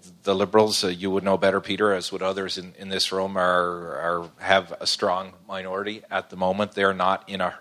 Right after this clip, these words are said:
rush to go to the elect-, uh, to the, to the polls. So I think we're steady for a while. But I think in the arena of healthcare,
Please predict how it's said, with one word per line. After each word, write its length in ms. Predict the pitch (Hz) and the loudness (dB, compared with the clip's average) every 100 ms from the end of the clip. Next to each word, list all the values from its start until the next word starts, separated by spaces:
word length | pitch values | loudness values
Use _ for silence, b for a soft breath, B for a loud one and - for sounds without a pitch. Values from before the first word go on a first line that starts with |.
| _ | _
rush 400 | 92 92 - - - | 0 2 0 -6 -12
to 80 | 101 | -8
go 320 | 98 98 101 _ - | -2 -2 -2 _ -12
to 80 | |
the 160 | 92 98 | -4 0
elect-, 500 | 92 98 101 - - | 4 4 2 -6 -4
uh, 200 | 104 92 - | -2 -4 -2
to 120 | 104 | 0
the, 200 | 90 92 | 0 -2
to 180 | - 101 | -2 -4
the 80 | 90 | 0
polls. 720 | - 113 156 160 - - - | 6 8 8 4 -8 -12 -14
So 160 | - 131 | 6 8
I 60 | 123 | 8
think 200 | 127 117 | 6 2
we're 80 | |
steady 360 | 101 - 110 104 | 2 4 4 2
for 180 | - 98 | -2 0
a 40 | |
while. 300 | 92 104 101 | 6 8 8
But 140 | 95 98 | 8 2
I 100 | 98 | 2
think 160 | 107 | 0
in 80 | 98 | -4
the 120 | 98 | -2
arena 420 | 95 98 98 92 - | 0 0 2 0 0
of 360 | 95 90 85 | 2 2 0
healthcare, 720 | - 101 98 - 98 90 87 | 0 2 2 0 2 6 4